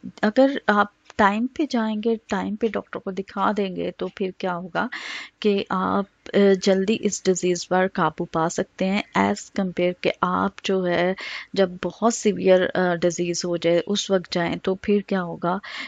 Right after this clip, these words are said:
कि वो इम्पॉसिबल हो सकता है। लेकिन अगर आपको लग रहा है कि चीज़ें धुंधली नज़र आ रही हैं, सही से नज़र नहीं आ रहा, पेन है आँख में या फिर, अ,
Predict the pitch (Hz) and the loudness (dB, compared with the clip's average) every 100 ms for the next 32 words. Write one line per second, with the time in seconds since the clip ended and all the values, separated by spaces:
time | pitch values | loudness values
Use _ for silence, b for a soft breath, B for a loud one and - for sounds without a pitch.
0 | B - 196 190 - 190 180 175 165 175 | B 2 4 2 0 -2 0 -2 -2 -2
1 | 165 165 - _ - - 170 175 170 156 | -2 0 -2 _ -14 -2 -2 0 -2 -4
2 | - 156 156 160 - B B B 185 190 | -2 0 0 -4 -8 B B B -2 0
3 | 190 180 190 180 - - 180 170 180 226 | -2 2 2 2 -2 -2 0 2 4 4
4 | 226 202 202 196 180 175 170 180 160 180 | 6 4 0 -2 -2 -2 -4 -6 -4 2
5 | 254 269 240 233 220 202 202 196 196 190 | 4 4 4 2 2 2 0 0 0 -2
6 | 190 - 185 180 196 180 170 196 208 208 | -2 -2 -2 -2 -4 -4 -4 -2 0 0
7 | 202 185 175 175 180 - 202 226 240 226 | 0 -2 -2 -2 -4 -2 0 2 2 2
8 | 202 190 185 190 - 190 185 B 294 269 | 0 0 -2 -4 -6 -4 -4 B -8 -8
9 | 240 - 208 202 208 214 - _ | -8 2 4 4 2 0 0 _